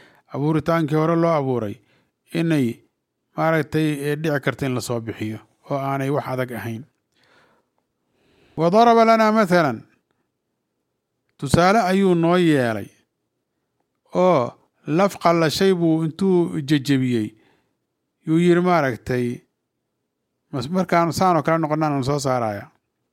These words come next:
"Wa nasiya khalqahu," abuuritaankiisa horena waa uu iska ilaaway, oo laga soo abuuray mani, laga soo abuuray. Sababtoo hadduu taa maaragtay xasuusan lahaa, soo celinta maanu inkireen.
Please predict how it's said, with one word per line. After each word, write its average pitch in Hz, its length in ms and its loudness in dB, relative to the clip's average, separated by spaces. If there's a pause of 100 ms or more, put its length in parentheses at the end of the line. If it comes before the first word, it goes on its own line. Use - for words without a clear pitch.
(1600)
"Wa 170 80 -2
nasiya 233 320 4
khalqahu," 131 500 0 (840)
abuuritaankiisa 185 720 2
horena 180 320 2
waa 185 160 0
uu 190 80 -2
iska 190 200 -2
ilaaway, 135 440 -2 (1200)
oo 143 80 -8
laga 175 180 0
soo 170 140 0
abuuray 143 480 0
mani, 151 280 -2 (380)
laga 143 180 -4
soo 120 180 -4
abuuray. 110 320 -12 (720)
Sababtoo 170 420 0
hadduu 165 260 0
taa 185 260 0
maaragtay 147 480 0
xasuusan 139 440 -2
lahaa, 117 280 0 (360)
soo - 200 -2
celinta 160 360 0
maanu 147 300 -2
inkireen. 113 420 -6